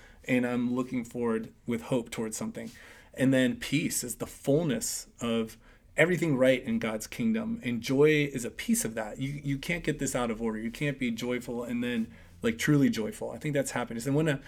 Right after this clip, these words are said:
the happiness, I would say, is almost like, you know, it's there.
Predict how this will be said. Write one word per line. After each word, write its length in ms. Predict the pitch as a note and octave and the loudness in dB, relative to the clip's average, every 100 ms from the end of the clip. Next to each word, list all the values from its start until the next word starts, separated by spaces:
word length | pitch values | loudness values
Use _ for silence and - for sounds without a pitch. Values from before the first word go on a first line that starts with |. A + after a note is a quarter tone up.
| - - - | -18 -4 2
the 100 | B2+ | 2
happiness, 520 | D#3 - F#3+ F#3 F3+ | 2 0 0 0 0
I 40 | |
would 120 | E3+ | 0
say, 180 | D#3 E3+ | 4 4
is 140 | D3 C#3 | 6 4
almost 340 | C3+ C3 - | 4 2 0
like, 160 | C#3 C3 | -4 0
you 120 | C3 | 2
know, 100 | B2 | 2
it's 140 | A#2 | 0
there. 420 | C3 C#3+ D3 D3 | 4 8 8 6